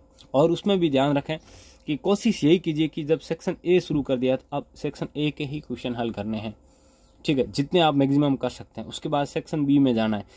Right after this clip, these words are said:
ऐसे सेक्शन वाइज हल करेंगे तो एग्जामिनर के लिए आसान होगा और आपके लिए भी, आ, कम टाइम में ज़्यादा क्वेश्चन अटेंड करना संभव हो पाएगा,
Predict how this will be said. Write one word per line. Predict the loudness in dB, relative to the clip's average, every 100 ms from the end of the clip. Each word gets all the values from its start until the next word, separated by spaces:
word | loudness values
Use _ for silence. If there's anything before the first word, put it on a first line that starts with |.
| -6
ऐसे | -4 -4
सेक्शन | -4 -4 0 2
वाइज | 4 4
हल | 2 -2
करेंगे | 0 0 0 -4 _ _ _
तो | 0
एग्जामिनर | 4 4 6 2
के | 0 -6 -4
लिए | 0 2 2 -2
आसान | -6 -4 -4
होगा | -2 -2
और | 0 -2 -2 2
आपके | 2 2 2
लिए | 4 4
भी, | 2 -2 -14 _ _ -4
आ, | 2 4 4 0 _ _ _ _ _ _ _ -20 _
कम | 4 4
टाइम | 4 4
में | 2
ज़्यादा | 2 2 0
क्वेश्चन | -2 -4 -4
अटेंड | -4 -4 -2 0
करना | 0 0 -2 _ _ _
संभव | 0 4 6
हो | 6 2
पाएगा, | 0 -8 -12